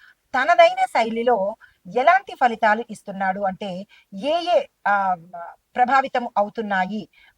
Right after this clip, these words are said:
మన ప-, భారత పంచాంగం ప్రకారము బుధుడు వాణిజ్యం మీద ఎక్కువగా చూపిస్తున్నాడు. దీంతో పాటు కమ్యూనికేషను,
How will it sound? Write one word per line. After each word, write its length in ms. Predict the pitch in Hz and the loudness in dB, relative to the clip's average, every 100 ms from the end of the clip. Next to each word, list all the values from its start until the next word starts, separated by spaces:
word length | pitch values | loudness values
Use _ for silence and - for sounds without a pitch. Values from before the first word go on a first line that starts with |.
| - | -4
మన 120 | 226 | -2
ప-, 240 | 220 220 196 | 0 0 0
భారత 380 | 185 269 370 349 | 2 4 4 0
పంచాంగం 480 | 208 208 254 240 233 | -2 -4 -2 0 -2
ప్రకారము 640 | 220 185 190 180 180 311 494 _ _ _ _ 185 | -4 -6 -4 -4 -2 -4 -4 _ _ _ _ -14
బుధుడు 460 | 175 269 415 403 - - | -10 -4 -2 -4 -8 -12
వాణిజ్యం 720 | 160 196 269 330 208 277 233 | -4 0 0 -2 -4 -4 -4
మీద 300 | 214 196 240 359 _ - | -6 -2 -2 -2 _ -18
ఎక్కువగా 400 | 190 - 262 254 | -14 -10 -4 -4
చూపిస్తున్నాడు. 720 | 202 - 185 175 170 170 160 _ - _ 180 | -6 -18 -16 -10 -8 -10 -14 _ -20 _ -8
దీంతో 280 | 311 359 | -4 0
పాటు 520 | 320 196 220 170 175 - - | 0 -2 -6 -12 -14 -12 -6
కమ్యూనికేషను, 920 | 202 294 349 277 220 190 180 196 | -4 -4 -6 -6 -6 -6 -6 -4